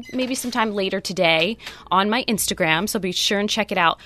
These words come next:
A few of my favorite summer things. And yes, it makes me think of Julie Andrews and, <laughs> and The Sound of Music. So,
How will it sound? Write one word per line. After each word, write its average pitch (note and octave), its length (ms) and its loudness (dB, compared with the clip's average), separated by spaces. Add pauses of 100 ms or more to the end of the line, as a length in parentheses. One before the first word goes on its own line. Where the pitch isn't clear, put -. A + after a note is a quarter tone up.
(160)
A A3 60 -6
few C#4 260 0
of E4 140 -6
my F4 100 2
favorite A3+ 480 -2
summer F#3+ 480 -2
things. - 760 -8 (240)
And G#3 140 -4
yes, G#3 520 0
it F#3+ 120 -4
makes F3+ 240 -4
me G3 60 -2
think F3+ 220 -4
of F3 220 -4
Julie E3 340 -4
Andrews D#3+ 520 -4
and, F3 160 -4
<laughs> - 0 -
and A#3+ 1080 6
The G#3 80 6
Sound G3+ 240 8
of F#3+ 60 2
Music. F#3 380 0
So, E3 320 6